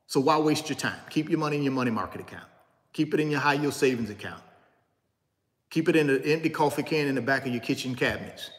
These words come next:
Keep it under your mattress. Keep it in your safe. Wherever you keep it at. Right? Wherever you keep it at. Because if you're not willing to change the way you think, you're not gonna get to freedom.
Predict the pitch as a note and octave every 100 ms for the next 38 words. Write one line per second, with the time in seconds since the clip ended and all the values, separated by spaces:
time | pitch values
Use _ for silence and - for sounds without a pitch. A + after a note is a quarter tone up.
0 | - _ _ _ - C#3+ D3+ D3+ F#3+ A3
1 | F3+ D#3+ - D#3+ D3+ - - - B2+ B2
2 | B2 C3+ B2 - - - - - _ _
3 | _ _ _ - B3+ A3+ F3+ A3 - G2
4 | - - _ _ _ _ _ _ _ _
5 | _ _ _ _ _ _ _ D3+ D3+ -
6 | B3+ E4 D4 - A3+ F#3 F#2+ - - -
7 | _ _ _ _ E3 E3+ D3 C#3+ C4 D4
8 | D4 A#3+ A#3 C#4 F#3+ D#3 D3+ E3+ - B3
9 | B3+ A#3 A#3 A3+ A3 G3+ F#3+ - G#3+ D3+
10 | - E3+ G#3+ G#3+ G3+ F#3 E3+ E3+ - B2+
11 | F#2